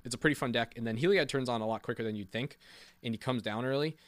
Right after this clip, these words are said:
So it's, like, turn five, and you're swinging with a, a seven seven Heliod. Pretty hard to deal with, especially for things that don't have, like, uh, Oblivion Ring effects. And there's creatures like Daxos or, um, somebody Orator. It's just a two two for two, but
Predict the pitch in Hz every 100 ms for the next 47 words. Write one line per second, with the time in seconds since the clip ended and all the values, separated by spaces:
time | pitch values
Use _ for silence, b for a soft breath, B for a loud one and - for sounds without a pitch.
0 | b b - 117 104 98 - 113 - 117
1 | 104 113 110 98 98 98 - 113 104 101
2 | 101 101 98 - 104 127 107 107 113 107
3 | 107 104 101 95 95 - 127 117 101 95
4 | 101 95 92 - - 110 120 110 107 -
5 | 101 95 110 104 104 98 90 101 95 95
6 | 95 - - - 139 135 139 120 110 101
7 | 98 104 _ 117 - 101 - - - _
8 | _ 135 123 120 110 - 143 120 123 113
9 | 110 107 - - _ _ _ _ _ 131
10 | 117 - 127 113 107 - - 110 107 104
11 | 101 98 98 95 - - 143 127 117 117
12 | 113 110 110 107 - 120 117 117 120 110
13 | 110 117 110 98 107